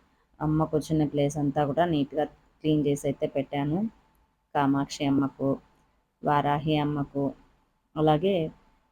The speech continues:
విగ్రహాలందరినీ తీసి పసుపు నీళ్ళతో, కుంకుమ నీళ్ళతో అభిషేకం చేసుకుందాం అనిపించింది. నిన్నటి నుంచి ఒకటేటి ఎందుకో బుగులు లేపుతుంది అనమాట అమ్మ. రేపు అమ్మకు అభిషేకం, రేపు అమ్మకు అభిషేకం అన్నట్టుగా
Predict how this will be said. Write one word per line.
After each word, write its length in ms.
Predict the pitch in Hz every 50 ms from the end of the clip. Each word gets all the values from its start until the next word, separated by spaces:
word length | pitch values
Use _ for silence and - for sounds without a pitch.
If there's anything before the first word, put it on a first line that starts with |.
| _ -
విగ్రహాలందరినీ 920 | 156 143 - 151 156 170 160 147 147 139 139 139 147 151 147 - 156 151
తీసి 500 | - - 143 143 - 196 196 185 160 156 151 - _ _ _ _ _ _ _ _ -
పసుపు 300 | 151 151 - - - 170
నీళ్ళతో, 500 | 165 156 151 139 143 143 139 147 147 147
కుంకుమ 460 | 143 - 147 151 139 - 147 151 151
నీళ్ళతో 440 | 147 143 143 135 135 139 139 - 160
అభిషేకం 580 | 151 139 131 143 143 - 156 139 143 147 147 139 139
చేసుకుందాం 540 | 139 135 - - - 139 139 131 131 131 139
అనిపించింది. 760 | 131 123 - - 139 - - - 135 143 139 147 180 208 - - _ _ _ _ _ _ _ _ _ _ _ -
నిన్నటి 400 | 165 165 165 170 170 165 - 175
నుంచి 260 | 175 180 170 - 202 185
ఒకటేటి 500 | 175 - 170 165 165 170 170 165 170 165
ఎందుకో 320 | 156 156 156 - - 165
బుగులు 320 | 147 151 156 151 160 160
లేపుతుంది 480 | 156 156 143 - - - 143 135 135 135
అనమాట 300 | 131 135 135 135 131 127 - -
అమ్మ. 200 | 123 127 131 - - _ _ _ _ _ _ _ _ _ _ _ _ _ - 160
రేపు 240 | 147 143 - 147
అమ్మకు 380 | 143 143 143 143 143 139 - 143
అభిషేకం, 600 | 135 139 156 - 139 135 135 - 139 135 143 143
రేపు 240 | 139 139 135 - 135
అమ్మకు 320 | 135 143 143 139 139 -
అభిషేకం 500 | 139 135 160 - - 139 - - 139 139
అన్నట్టుగా 500 | 139 143 143 139 - - 147 190 220 240